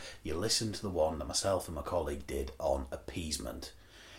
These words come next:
Because if you've got that down, you'll find some of what follows a lot easier to understand.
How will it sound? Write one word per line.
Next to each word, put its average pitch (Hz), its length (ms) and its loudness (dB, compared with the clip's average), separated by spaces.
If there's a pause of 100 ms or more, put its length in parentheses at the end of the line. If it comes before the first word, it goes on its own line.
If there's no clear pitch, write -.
(140)
Because 82 240 -2
if - 160 -4
you've 78 160 -6
got 147 220 0
that 120 280 0
down, 76 400 -2
you'll 80 200 -2
find 95 380 0
some 117 300 4
of 113 160 -2
what 107 220 -2
follows 73 640 2
a 78 60 -2
lot 80 440 0
easier 71 520 -4 (300)
to 65 180 -4
understand. 64 680 -4